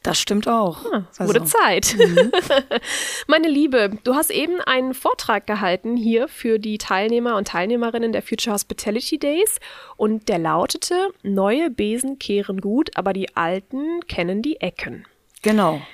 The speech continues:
Speaker 2: Versuch uns doch mal gerne für den Anfang unserer Episode in ein, zwei Sätzen zusammenzufassen.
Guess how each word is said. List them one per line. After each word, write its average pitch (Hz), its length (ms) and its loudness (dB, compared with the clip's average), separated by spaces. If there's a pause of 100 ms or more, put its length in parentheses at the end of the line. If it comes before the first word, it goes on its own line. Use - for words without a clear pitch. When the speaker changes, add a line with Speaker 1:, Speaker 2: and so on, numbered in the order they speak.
(320)
Speaker 2:
Versuch 233 360 4
uns 359 120 4
doch 302 140 2
mal 277 160 4
gerne 247 380 2
für 233 180 2
den 208 220 2
Anfang 277 600 2
unserer 233 400 2
Episode 226 520 4
in 208 200 0
ein, 262 180 4
zwei 285 220 0
Sätzen 247 400 0
zusammenzufassen. 233 1400 -2